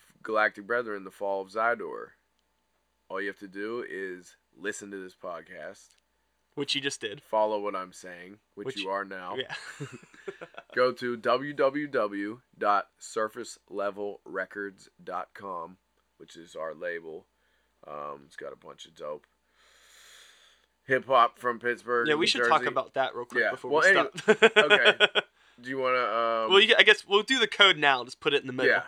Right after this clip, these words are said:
Speaker 1: So, w w w dot surface level records dot com. Scroll down, um, and, you know, click on something about. You'll see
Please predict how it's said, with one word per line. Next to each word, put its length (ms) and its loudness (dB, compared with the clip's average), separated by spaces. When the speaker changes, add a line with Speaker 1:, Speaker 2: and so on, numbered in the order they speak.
Speaker 1:
So, 380 8
w 260 4
w 300 6
w 280 4
dot 200 4
surface 380 -2
level 180 0
records 380 2
dot 240 -2
com. 380 -2
Scroll 400 2
down, 500 4
um, 460 -2
and, 300 -12
you 140 -4
know, 200 -4
click 260 -4
on 160 -8
something 380 -16
about. 380 -8
You'll 140 -12
see 380 -10